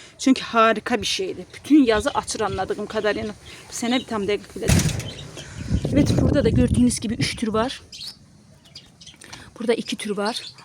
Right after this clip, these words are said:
Ay çok arsızdı bunlar ama çok güzel çiçeği açırlar. Bunlar burada,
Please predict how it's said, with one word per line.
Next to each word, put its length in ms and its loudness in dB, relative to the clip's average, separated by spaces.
Ay 100 0
çok 240 -2
arsızdı 440 0
bunlar 440 4
ama 140 6
çok 220 -4
güzel 260 2
çiçeği 300 2
açırlar. 440 -2
Bunlar 320 6
burada, 200 4